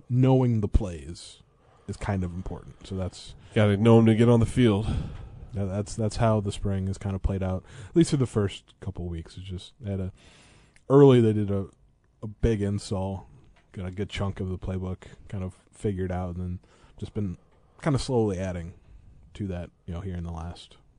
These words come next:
Speaker 1: week plus.
Speaker 2: How have your interactions with the new offensive coordinator been going? He seems, we had him on at the Esquire a couple months ago. Uh, seemed very knowledgeable, just down to earth, kind of funny.
Speaker 1: Yeah, and, like, all of the offensive players,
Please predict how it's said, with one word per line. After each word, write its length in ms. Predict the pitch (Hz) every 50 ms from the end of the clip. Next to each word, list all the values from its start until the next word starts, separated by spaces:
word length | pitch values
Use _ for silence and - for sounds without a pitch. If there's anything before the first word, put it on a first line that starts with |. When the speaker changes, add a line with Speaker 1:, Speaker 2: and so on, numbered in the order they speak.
| _ _ -
Speaker 1:
week 220 | 117 92 - -
plus. 360 | - - 85 87 - - - _ _ _ _ _ _ _ _ _ _
Speaker 2:
How 160 | - - 117 110
have 120 | 107 101
your 320 | 101 95 95 92 92 95 - - - - - -
interactions 560 | 101 101 98 95 95 98 95 - 107 98 -
with 100 | 101 92 92 - _
the 100 | - 123
new 160 | 123 120 117 120
offensive 340 | 120 113 - 127 107 107 107
coordinator 500 | - - 120 113 120 113 113 120 123 113 - - - - - - -
been 140 | - 120 120
going? 240 | 120 131 123 120 120
He 60 | 117
seems, 380 | 110 - 127 123 123 117 110 101
we 100 | 110 113
had 120 | 113 117
him 80 | 107 104
on 100 | 104 101
at 60 | 95
the 80 | 92 98
Esquire 520 | 101 95 - - 98 95 98 98 95 95
a 40 | 95
couple 240 | - - 107 92 98
months 240 | 98 98 101 101 -
ago. 300 | 95 87 92 90 92 101 - - - - - - - - - - - - - - _ _ _ _ -
Uh, 360 | 80 78 82 85 82 82 82
seemed 220 | - - 101 95 87
very 240 | 92 92 90 90
knowledgeable, 640 | 90 87 90 87 87 92 95 92 92 95 92 92 92
just 200 | 87 - - -
down 220 | 92 87 90 90
to 80 | 90 95
earth, 560 | 65 85 92 92 98 98 - - - - - - - -
kind 120 | - 92
of 80 | 90 -
funny. 460 | - - 92 90 95 98 101 101 95 - - - - - - - -
Speaker 1:
Yeah, 240 | 139 170 180 156
and, 280 | 120 127 131 131 127 123
like, 240 | 117 120 120 113 90
all 320 | 107 127 143 147 147 147 143
of 280 | 135 123 120 123 120
the 80 | 120 -
offensive 400 | - 123 123 139 123 117 110 101
players, 640 | - 120 120 123 120 120 117 110 104 98 - -